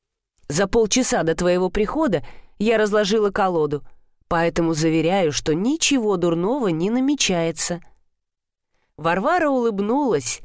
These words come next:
на миг предаваясь далеким воспоминаниям, когда она вместе с Владимиром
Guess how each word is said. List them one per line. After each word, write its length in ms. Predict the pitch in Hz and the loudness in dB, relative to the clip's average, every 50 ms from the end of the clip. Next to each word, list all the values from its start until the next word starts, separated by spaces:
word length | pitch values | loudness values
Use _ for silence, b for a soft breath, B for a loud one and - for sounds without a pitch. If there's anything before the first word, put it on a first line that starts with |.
| - - | -10 -6
на 200 | 165 170 175 170 | -4 -2 0 0
миг 280 | 180 190 202 185 - - | 2 0 0 0 -2 -2
предаваясь 640 | - 170 160 165 165 165 170 170 165 160 151 151 | -2 0 0 2 2 2 2 2 0 0 0 0
далеким 460 | 147 151 156 160 160 156 - 151 143 | 0 0 2 2 0 0 0 0 0
воспоминаниям, 920 | 139 143 - - 151 139 135 135 135 175 226 247 220 190 165 139 131 123 b b b b b b b | 0 -2 -2 -2 -2 0 0 0 0 0 0 0 0 0 -2 -2 -4 -8 b b b b b b b
когда 400 | - 175 175 170 160 175 185 175 | -4 -4 -2 -2 0 0 0 0
она 200 | 170 175 175 170 | 0 0 -2 -2
вместе 420 | 160 165 175 175 165 - - 175 156 | -2 -2 0 0 0 0 -2 -2 -2
с 100 | - - | -2 -2
Владимиром 760 | 151 156 151 151 147 170 226 247 240 226 214 208 196 185 | 0 0 0 -2 0 0 0 0 2 2 2 0 0 -2